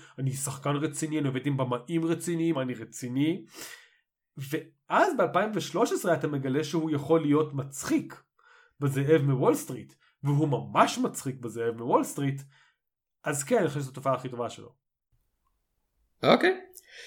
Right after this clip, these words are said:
Speaker 2: כאילו, כי יה-, באמת, יש שם כמה קט-, אני מסכים, כי יש שם כמה קטעים של... פיזיקל אקטינג שהם נהדרים, כאילו, כל הקטע שבו הוא,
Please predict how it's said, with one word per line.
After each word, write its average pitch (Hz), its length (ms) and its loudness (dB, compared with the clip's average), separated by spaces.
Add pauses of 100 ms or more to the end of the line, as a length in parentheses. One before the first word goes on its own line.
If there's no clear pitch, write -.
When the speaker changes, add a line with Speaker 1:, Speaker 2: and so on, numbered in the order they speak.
(160)
Speaker 2:
כאילו, 196 280 10
כי - 260 0
יה-, 196 400 8
באמת, 180 360 12
יש 170 220 10
שם 170 160 6
כמה 147 280 10
קט-, - 220 -2
אני 135 140 6
מסכים, 170 440 2
כי - 100 -8
יש 156 200 4
שם 180 120 -2
כמה 160 220 4
קטעים 139 420 4
של... 123 380 4 (500)
פיזיקל 196 680 8
אקטינג 113 360 2
שהם 110 200 0
נהדרים, 117 480 4
כאילו, 110 240 0
כל 135 120 6
הקטע 131 280 4
שבו 131 260 0
הוא, 123 480 4